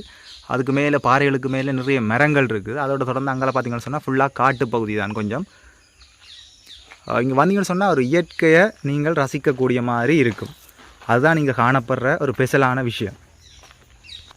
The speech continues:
அஹ், இந்த வாசல் பகுதியில பார்த்தீங்கன்னு சொன்னா, பாருங்க, அந்த சாடிகள் வைக்கப்பட்டிருக்கு. அந்த சாடியில பா-, தூரண்டு பார்த்தீங்களாண்டா,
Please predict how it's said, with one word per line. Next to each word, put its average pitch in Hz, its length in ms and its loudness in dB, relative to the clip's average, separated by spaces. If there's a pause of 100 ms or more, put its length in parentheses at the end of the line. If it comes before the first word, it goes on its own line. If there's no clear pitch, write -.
(400)
அஹ், 127 140 -2
இந்த 151 160 2
வாசல் 160 280 4
பகுதியில 160 220 4
பார்த்தீங்கன்னு 147 340 0
சொன்னா, 127 160 -4
பாருங்க, 127 320 0 (600)
அந்த 123 160 -2
சாடிகள் 175 540 4
வைக்கப்பட்டிருக்கு. 139 680 0
அந்த 175 240 -2
சாடியில 175 320 4
பா-, 156 160 -2
தூரண்டு 170 360 2
பார்த்தீங்களாண்டா, 143 540 0